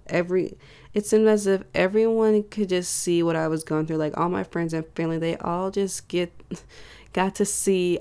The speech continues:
all the struggles with the mental and relationships and my health and all this stuff.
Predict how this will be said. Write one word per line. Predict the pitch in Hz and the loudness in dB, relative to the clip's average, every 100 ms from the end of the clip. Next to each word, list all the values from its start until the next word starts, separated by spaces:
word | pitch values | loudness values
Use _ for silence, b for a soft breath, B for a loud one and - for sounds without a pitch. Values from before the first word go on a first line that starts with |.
| - | -2
all | 175 190 208 214 | -2 0 0 0
the | 208 | -2
struggles | - 196 190 190 190 190 190 190 185 | -4 -2 0 0 0 0 0 -2 -4
with | 165 165 165 175 - b b b b b - | -6 -4 -4 -6 -10 b b b b b -6
the | 170 | 0
mental | 185 196 190 - 202 185 | 6 6 4 0 0 2
and | 180 165 165 | 0 0 -2
relationships | 170 196 196 190 175 - 165 160 156 - | 2 4 4 0 -4 -4 -4 -4 -4 -6
and | 165 160 170 B B B | -4 -4 -6 B B B
my | 156 165 | -4 -2
health | 180 190 175 165 | 0 0 0 -2
and | - 165 | -4 -4
all | - 170 | -2 -2
this | 180 175 | -2 -4
stuff. | - - 160 165 | -6 -2 -2 -2